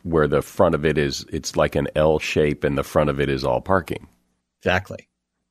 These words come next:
Speaker 1: And it's really ugly.
Speaker 2: Yeah, you know, I, I find it personally not my favorite type of architecture. And, and what's funny is I think a lot of Americans share this sense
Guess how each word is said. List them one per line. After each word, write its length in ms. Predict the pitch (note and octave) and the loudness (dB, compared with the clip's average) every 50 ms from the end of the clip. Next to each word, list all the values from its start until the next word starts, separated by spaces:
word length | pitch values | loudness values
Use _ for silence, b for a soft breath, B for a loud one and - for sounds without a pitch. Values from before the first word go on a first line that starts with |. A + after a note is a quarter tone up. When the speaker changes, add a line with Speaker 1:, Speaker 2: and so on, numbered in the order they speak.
| _ _ - | _ _ -4
Speaker 1:
And 160 | - D2+ D2+ | -2 0 0
it's 140 | D2+ D2 - | 0 0 -2
really 500 | D#2 D#2 E2 E2+ F2+ E2+ D#2 C#2+ C#2+ C#2+ | -2 2 4 6 6 6 6 4 4 2
ugly. 460 | C#2+ D2 D2 C2+ C2+ A#1+ G#1 A1+ - _ _ _ _ _ _ _ _ _ _ | 4 2 2 0 -2 -8 -10 -10 -16 _ _ _ _ _ _ _ _ _ _
Speaker 2:
Yeah, 260 | - F3 G3 F#3 D3 - | 2 4 4 4 4 0
you 140 | - D3 D#3 | -2 -2 0
know, 180 | E3 E3 C#3+ - - | 2 2 0 0 -2
I, 200 | - D#3+ F3+ - _ - | -2 -2 -2 -2 _ 0
I 100 | - E3 | 0 0
find 260 | F3 - F#3 F#3 F#3 F3 | 0 2 0 0 0 0
it 200 | D#3+ - - - | 0 -2 -4 -2
personally 760 | - E3+ - - - D3 C#3+ D3 D3 D3+ D3 D3 C#3+ - - | 0 0 2 2 0 0 0 0 0 0 -2 -2 -4 -4 0
not 280 | C3 B2+ A#2+ A#2+ A#2 - | 2 2 4 2 2 2
my 140 | B2+ B2 A#2 | 0 0 2
favorite 400 | G#2 - A2+ A2+ A2 A#2+ A#2+ A2+ | 2 2 2 4 4 2 0 2
type 240 | A#2 A#2 A2 G#2+ | 0 0 0 0
of 100 | A#2 G#2 | 2 2
architecture. 640 | A2+ A2 A2 G#2 - - - B2 B2 - - E3 D3+ | 2 2 2 0 -6 -2 -2 -2 0 0 0 0 0
And, 100 | D3+ - - | 0 0 2
and 120 | B2 B2+ | 2 2
what's 160 | B2+ C3 - - | 2 2 -2 0
funny 280 | - F#3+ A3 B3+ G#3+ | 2 4 4 6 6
is 120 | C#3 A#2+ A2+ | 4 4 4
I 140 | A#2+ A#2 | 2 2
think 280 | A2+ - C#3 C3+ A#2+ B B B B B B B - | 0 0 -2 -2 -2 B B B B B B B 2
a 80 | C#3+ C3+ | 4 6
lot 220 | C3 C#3 D#3 F#3 | 6 6 6 6
of 80 | G3+ F#3 | 6 4
Americans 600 | D3+ C3+ B2+ B2 C3+ C#3+ C#3+ - C3+ A#2+ A2+ G2+ | 4 4 6 6 6 4 4 4 2 2 2 2
share 440 | - - - - B2+ C3 C3+ C3 A#2 | 2 -2 0 2 4 4 6 6 4
this 180 | A2 G#2 F#2+ | 4 2 0
sense 560 | - - - - C#3+ A#2 F#2+ - - - - | -2 -4 0 2 2 2 2 0 -4 -8 -8